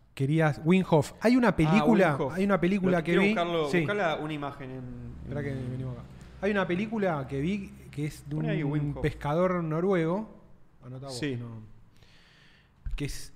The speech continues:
Speaker 1: eh, está en el Ártico, tipo, ¿viste como los de pesca mortal, los que van a buscar cangrejos?
Speaker 2: Sí.
Speaker 1: Pero en Noruega.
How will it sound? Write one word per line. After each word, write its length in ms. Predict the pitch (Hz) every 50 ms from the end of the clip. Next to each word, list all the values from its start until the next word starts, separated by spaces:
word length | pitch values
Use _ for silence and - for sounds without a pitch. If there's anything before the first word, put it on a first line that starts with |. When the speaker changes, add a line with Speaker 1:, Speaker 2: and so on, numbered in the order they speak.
| - -
Speaker 1:
eh, 680 | - 139 139 139 139 139 135 135 131 131 131 127 131 127 - - - - - -
está 200 | 113 - - 180
en 60 | 185
el 120 | 196 208
Ártico, 520 | 226 208 185 - 190 190 175 196 208 196 196
tipo, 240 | - 226 202 208 185
¿viste 200 | 233 226 - 185
como 220 | 160 151 147 143
los 120 | 135 135 131
de 80 | 131
pesca 240 | 127 165 156 - 156
mortal, 440 | 143 135 123 120 - 170 190 202 196
los 100 | 147 -
que 100 | - 127
van 120 | 143 147
a 40 | 147
buscar 220 | 131 120 - 147
cangrejos? 680 | 143 139 131 127 143 185 196 - - 175 117 - - - -
Speaker 2:
Sí. 280 | - - - 143 131 123 -
Speaker 1:
Pero 160 | 160 156 165
en 80 | 160
Noruega. 520 | 165 170 175 165 156 143 131 123 120 110